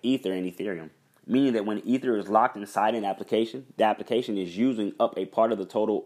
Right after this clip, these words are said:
sum of Ether. Applications compete for Ether collectively use, for col-, for Ether collectively use a portion of all eth in Ethereum. This is what we call the eth locked in DeFi.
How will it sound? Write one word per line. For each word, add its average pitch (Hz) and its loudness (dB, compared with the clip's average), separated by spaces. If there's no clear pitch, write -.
sum 123 -4
of 95 -4
Ether. 113 -6
Applications 123 2
compete - -6
for - -2
Ether 113 0
collectively 98 -2
use, 101 -2
for 120 4
col-, - -6
for 131 4
Ether 104 0
collectively 117 4
use 110 0
a 98 -4
portion 131 0
of 92 -6
all 104 6
eth 104 -6
in 101 -6
Ethereum. 95 -6
This 151 0
is 147 0
what 131 4
we 117 0
call 110 6
the 92 -8
eth 117 -4
locked 98 2
in 95 -4
DeFi. 92 -4